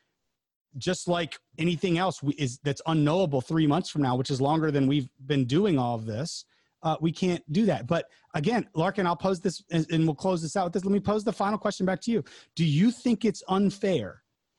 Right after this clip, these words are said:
for small businesses, large businesses, for people hosting small events or large conventions, which we have nineteen coming up in the next four months in Charlotte, do you think it's fair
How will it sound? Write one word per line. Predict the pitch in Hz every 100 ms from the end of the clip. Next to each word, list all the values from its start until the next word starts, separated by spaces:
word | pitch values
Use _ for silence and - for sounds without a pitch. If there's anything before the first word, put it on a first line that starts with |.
| -
for | 156
small | 135 170 170 170
businesses, | 190 196 202 185 208 175 160
large | 151 147 123 -
businesses, | 110 - 107 - - - - _
for | - 156
people | 127 196 185
hosting | 160 185 156 165
small | 139 - 170 180 202
events | 160 185 208 - -
or | 151
large | 139 151 170 -
conventions, | 175 139 127 117 120 101 -
which | 151
we | 185
have | 165
nineteen | 131 135 175 220 - 254 247 196
coming | 147 170 147
up | 143 139
in | 131
the |
next | 135 147 -
four | - 185
months | 185 104 -
in | 127
Charlotte, | - 226 131 101 _ _ _ _ _ -
do | 156
you |
think | 185 254 214
it's | -
fair | - 240 240 185 160